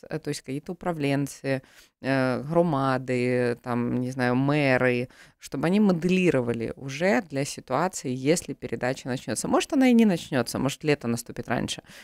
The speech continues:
Но если начнется, как вы сказали, плохой план лучше, чем никакой. Вот мне кажется, что очень неплохо, чтобы все, от кого это зависит, например, главные врачи, чтобы они моделировали ту ситуацию,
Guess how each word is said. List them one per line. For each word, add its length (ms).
Но 200
если 340
начнется, 400
как 200
вы 60
сказали, 320
плохой 360
план 320
лучше, 260
чем 180
никакой. 460
Вот 180
мне 120
кажется, 360
что 600
очень 280
неплохо, 360
чтобы 260
все, 240
от 100
кого 200
это 140
зависит, 300
например, 320
главные 400
врачи, 600
чтобы 220
они 120
моделировали 680
ту 160
ситуацию, 600